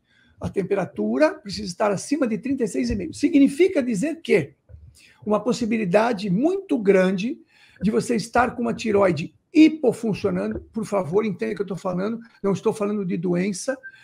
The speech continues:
estou falando de funcionamento, ela trabalhando menos, e isso é, é uma, é uma questão nova que a gente precisa trazer. Porque na me-, na, quando eu estudei na medicina, ninguém me, me falou que existiam disfunções.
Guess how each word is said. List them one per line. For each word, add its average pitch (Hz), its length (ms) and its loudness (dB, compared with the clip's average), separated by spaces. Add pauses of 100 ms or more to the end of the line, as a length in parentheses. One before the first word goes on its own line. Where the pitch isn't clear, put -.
(120)
estou - 220 -2
falando 202 440 -2
de 180 120 -4
funcionamento, 180 960 -4 (360)
ela 214 180 2
trabalhando 190 560 0
menos, 202 360 0
e 226 60 2
isso 247 180 -2
é, 233 200 0
é 233 40 2
uma, 226 260 -2 (280)
é - 40 -6
uma 233 100 -2
questão 262 360 0
nova 269 400 4
que - 80 -2
a 220 40 -2
gente 208 140 -2
precisa 196 240 -6
trazer. 160 420 -4 (260)
Porque - 160 -6
na 285 100 4
me-, 226 180 2
na, 208 260 -4
quando 269 180 -4
eu 294 60 2
estudei 202 420 -2
na 180 120 -4
medicina, 240 360 -2
ninguém 277 260 0
me, 320 80 0
me 220 200 -2
falou 233 500 2 (320)
que 269 100 2
existiam 269 320 2
disfunções. 294 840 0